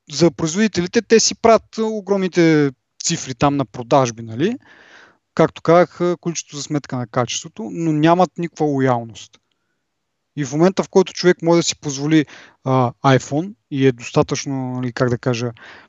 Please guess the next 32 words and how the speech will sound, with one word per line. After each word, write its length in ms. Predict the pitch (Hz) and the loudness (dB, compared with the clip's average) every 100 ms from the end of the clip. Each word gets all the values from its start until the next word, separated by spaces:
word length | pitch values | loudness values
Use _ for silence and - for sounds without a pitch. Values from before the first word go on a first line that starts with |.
| _ 190 | _ 2
обективен, 680 | 147 143 - 190 170 120 113 | 4 2 4 6 6 2 -8
дори 220 | 135 170 | -6 -2
не 100 | 165 | 0
казвам 340 | 170 160 160 | 2 2 0
нещо 300 | 160 156 - | -4 -4 -6
да 180 | 147 143 | -6 -4
кажа, 220 | 151 139 | -2 -4
просто 340 | - 214 196 165 | -2 -4 -2 -2
да 80 | |
седне 320 | 143 202 196 185 | 0 4 2 2
и 60 | |
да 140 | 147 151 | -4 -6
види 220 | 185 165 | -6 -8
това, 260 | - 175 | 0 0
това 200 | 165 180 | 2 0
да 120 | 147 151 | 0 0
не 280 | 170 175 | 2 4
е 60 | 165 _ - _ 156 | 2 _ -20 _ -10
конска 360 | 165 156 - 143 | -4 -4 -2 -2
паци 380 | - 151 - 170 | 2 2 2 -4
и 40 | |
да 100 | 151 | -2
казва: 360 | - 151 135 143 | 0 0 4 4
„А, 420 | 135 131 135 131 | 6 6 4 2
iPhone, 340 | - 147 151 | -4 -6 -6
Стив 300 | - - 139 | -10 -10 -10
Джобс, 340 | 117 151 151 147 | -2 -4 -2 -8
не 60 | |
мога 160 | 139 131 | -6 -6
да 80 | 120 | -10
ги 80 | |
понасям, 640 | - 131 151 - 180 175 | -12 -2 0 0 -2 -6